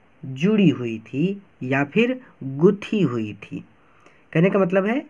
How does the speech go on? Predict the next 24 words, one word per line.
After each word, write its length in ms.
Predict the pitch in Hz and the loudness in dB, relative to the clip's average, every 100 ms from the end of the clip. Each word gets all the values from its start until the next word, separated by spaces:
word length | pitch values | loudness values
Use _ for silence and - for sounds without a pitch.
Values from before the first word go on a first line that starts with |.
| _ _ - | _ _ -2
कि 60 | 180 | 4
वो 600 | 185 202 196 190 190 - - | 6 8 10 8 6 2 2
मिलियंस, 560 | 165 196 220 208 175 | 6 8 8 6 4
लाखों 600 | 143 143 170 196 190 269 240 | 4 6 8 6 4 2 4
लोगों 280 | 208 220 | 4 4
के 160 | 233 247 | 2 0
बारे 320 | 185 165 196 | 4 6 6
में 160 | 214 202 | 4 2
सोचकर 680 | 202 - 190 202 - 208 | 0 2 4 4 2 0
राजनीति 560 | 190 139 127 131 127 123 | 4 4 2 0 -4 -6
करते 380 | 113 101 - 101 - | -10 -12 -12 -18 -18
थे। 60 | 165 _ _ _ _ _ _ _ - | -20 _ _ _ _ _ _ _ -4
आसान 340 | 143 143 123 | -2 0 -2
शब्दों 300 | 117 101 104 | -4 -10 -12
में 160 | 110 120 _ - - - | -14 -16 _ -20 -20 -2
कि 100 | 165 | 0
उनकी 680 | - 190 180 185 196 226 - _ _ _ _ _ _ _ _ _ 131 | 4 6 6 2 -2 -2 -10 _ _ _ _ _ _ _ _ _ 0
राजनीतिक 680 | 156 175 180 202 220 285 | 6 6 6 2 4 2
विचारधाराएं 920 | 214 175 156 135 123 127 120 123 151 180 - _ - | 4 2 4 2 0 -6 -4 -4 -4 -6 -14 _ -8
लाखों 720 | 127 143 175 202 220 - 269 | 4 8 8 8 4 4 6
लोगों 420 | 233 160 127 127 | 6 4 2 -4
के 360 | 123 139 139 165 175 - - | -4 0 2 2 0 -6 -8
रोज़मर्रा 920 | 127 151 220 254 226 185 143 131 123 | 2 8 10 8 6 4 4 2 -4
के 400 | 120 135 143 180 | -4 0 2 2